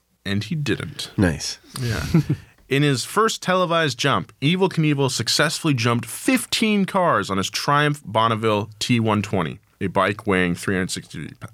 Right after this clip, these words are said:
Speaker 1: three hundred sixty-three pounds. The race that happened that day was the biggest and most anticipated dirt track motorcycle race in the world, but it was completely overshadowed by Evil's jump.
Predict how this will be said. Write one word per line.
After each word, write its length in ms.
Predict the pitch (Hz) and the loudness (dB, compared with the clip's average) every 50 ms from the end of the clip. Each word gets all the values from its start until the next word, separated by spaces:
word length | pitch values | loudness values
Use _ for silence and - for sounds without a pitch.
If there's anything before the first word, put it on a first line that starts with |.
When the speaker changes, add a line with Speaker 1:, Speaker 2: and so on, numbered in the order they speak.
| - - | -12 -10
Speaker 1:
three 320 | - - - - 202 185 | -10 -6 -4 -2 0 2
hundred 200 | 165 151 123 113 | 2 2 0 -2
sixty-three 420 | - - - - - - 95 85 | -4 -8 -10 -10 -10 -8 -6 -6
pounds. 360 | 73 - 76 65 73 73 - - _ - - - - - - - - - - - | -4 -2 -2 -4 -4 -6 -10 -18 _ -20 -20 -20 -20 -20 -20 -20 -20 -20 -16 -8
The 100 | - 131 | -4 -2
race 240 | 139 165 202 214 - | 0 0 0 0 -2
that 140 | - 208 - | -2 -2 0
happened 340 | - 170 170 175 - - 160 151 | 0 0 0 0 0 0 0 0
that 120 | 147 127 | 0 2
day 200 | 127 139 139 139 | 2 2 2 2
was 180 | 139 131 113 113 | 2 0 0 -2
the 60 | - | -4
biggest 480 | 104 110 110 139 147 147 170 165 - - | -4 -2 0 2 2 4 2 0 0 0
and 160 | - 110 107 | 0 2 2
most 260 | 107 113 123 123 - - | 2 2 2 0 -2 -2
anticipated 840 | - 113 104 98 - - 151 151 - - 143 - 151 147 143 131 113 | -2 -2 -2 -2 0 0 2 2 2 0 0 2 2 2 0 0 0
dirt 220 | 120 117 117 - - - _ - | 0 0 0 -2 -6 -14 _ -10
track 400 | - - 120 107 104 98 101 - - _ _ - | -4 0 2 2 2 0 -2 -6 -14 _ _ -2
motorcycle 560 | 101 104 101 107 104 - 110 104 98 101 98 | 0 2 2 2 0 2 0 0 0 0 2
race 260 | 98 92 92 90 - - | 2 2 2 0 -2 -4
in 220 | - 120 123 123 | -2 0 2 2
the 80 | 117 107 | 2 2
world, 360 | 101 104 92 90 87 90 85 | 0 2 2 2 2 2 2
but 80 | 98 95 | 2 2
it 40 | 92 | 2
was 120 | 92 - | 0 0
completely 680 | - 101 95 - - - 165 190 - - - 165 165 - | -4 -6 -8 -8 -4 -2 0 0 0 0 0 0 2 2
overshadowed 800 | - 123 117 123 120 - - - 113 101 98 90 90 87 87 - - - - - _ _ | 2 2 2 2 0 0 0 0 2 2 2 2 2 0 -2 -6 -12 -20 -20 -20 _ _
by 140 | - 101 98 | -2 -2 0
Evil's 400 | - 92 95 85 90 95 90 92 | 0 0 0 0 0 -2 -2 -2
jump. 360 | - - 95 85 80 - | 0 0 0 0 -2 -6